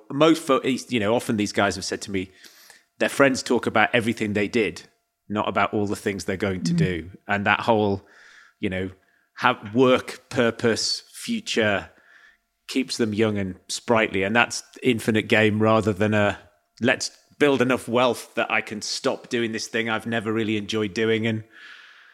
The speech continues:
Speaker 1: and spend the money instead." But as a result of writing this book or, or just general, where, where you've got to in life, what is it you now know,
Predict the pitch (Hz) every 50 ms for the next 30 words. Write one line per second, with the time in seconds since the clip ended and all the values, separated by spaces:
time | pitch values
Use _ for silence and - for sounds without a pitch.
0 | _ _ _ _ _ _ _ - 107 104 - - - 123 117 117 104 113 104 107
1 | 113 113 110 107 104 - - - 123 139 123 - - _ _ _ _ - 107 101
2 | - - _ _ _ - - 170 147 160 165 170 143 160 196 208 196 - - 165
3 | 135 - - - - _ _ _ _ _ _ _ - 110 113 120 135 139 143 117
4 | 135 135 135 - - - 180 185 - - 170 147 139 135 131 131 - 147 156 156
5 | 151 143 147 - 175 - - - - _ _ _ - 107 98 - 143 135 151 160
6 | 190 208 202 - - 131 143 147 151 143 - 131 120 143 143 143 143 143 131 107
7 | - 139 131 - - 156 143 135 127 120 127 147 165 - - 160 160 - 139 143
8 | 139 - 139 135 127 135 135 135 127 127 127 131 143 160 190